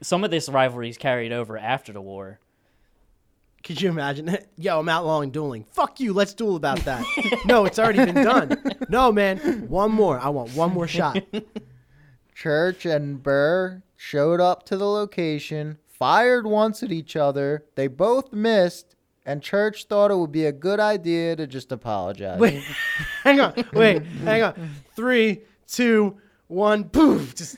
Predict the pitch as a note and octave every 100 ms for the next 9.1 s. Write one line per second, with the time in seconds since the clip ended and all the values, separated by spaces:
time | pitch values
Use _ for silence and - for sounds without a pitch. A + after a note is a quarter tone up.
0 | _ - - _ _ _ _ _ _ -
1 | G3+ G#3 G#3 A#3 A#3+ D#3 C#3 C3+ D3 E3+
2 | - A#3+ A#3 F3+ - - - G#3 B3 B3+
3 | - G#3+ C4+ B3 - F3+ D3 D#3 A#2 -
4 | C#3+ C#3+ D3 G#3 - B4 - F4+ D#4 F#4
5 | C#4+ A#3 B3 F#3 G3+ - G#3 F#4+ F4+ G4+
6 | B3+ B3 C4 C4+ G#3 A#3+ F4+ D#4 G#3 E3
7 | - _ B3+ C4 A#3+ G#3 A#3+ E4 D#4 C4+
8 | B3 G#3 G3 F3+ F3 E3 F3 D#3+ D#3+ D#3
9 | D3